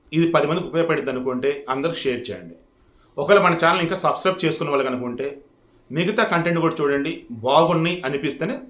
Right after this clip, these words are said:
సబ్స్క్రైబ్ చేసుకోండి, ఓకేనా? So, ముందుగా పూనం పాండేకి సంబంధించి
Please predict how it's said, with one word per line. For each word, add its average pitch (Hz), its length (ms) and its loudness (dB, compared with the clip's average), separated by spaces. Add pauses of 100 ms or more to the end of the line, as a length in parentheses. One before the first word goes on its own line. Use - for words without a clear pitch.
(760)
సబ్స్క్రైబ్ 143 540 -4
చేసుకోండి, 104 540 -8
ఓకేనా? 165 400 -4 (680)
So, 220 100 2
ముందుగా 180 640 4
పూనం 214 280 4
పాండేకి 156 400 4
సంబంధించి 127 720 -4